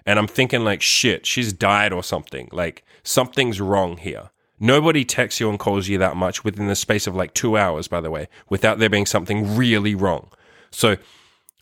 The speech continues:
I say to my parents, like, "Hang on a second, I just have to call someone," right? So I go outside, I call her, and she just, like, she doesn't answer.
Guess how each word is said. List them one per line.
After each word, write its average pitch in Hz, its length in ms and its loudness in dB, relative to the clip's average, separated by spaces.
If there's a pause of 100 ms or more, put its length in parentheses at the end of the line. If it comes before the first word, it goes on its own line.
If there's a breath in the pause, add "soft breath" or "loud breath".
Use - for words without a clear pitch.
(140)
I 123 140 2
say 123 220 2
to 117 60 2
my 107 140 4
parents, 104 360 0
like, 101 140 0
"Hang 120 220 -2
on 110 120 2
a 104 40 -2
second, 98 420 -2
I 95 120 -4
just 98 220 -6
have 95 160 -6
to 95 80 -6
call 127 220 0
someone," 58 440 -10 (100)
right? 127 240 0
So 101 140 0
I 92 160 -2
go 110 160 2
outside, 101 480 0 (480)
I 98 60 -2
call 135 260 2
her, 85 220 -4 (520)
and 98 360 0 (1300)
she - 200 0
just, 139 180 0
like, 110 260 -2
she - 200 -2
doesn't 131 240 4
answer. - 340 -4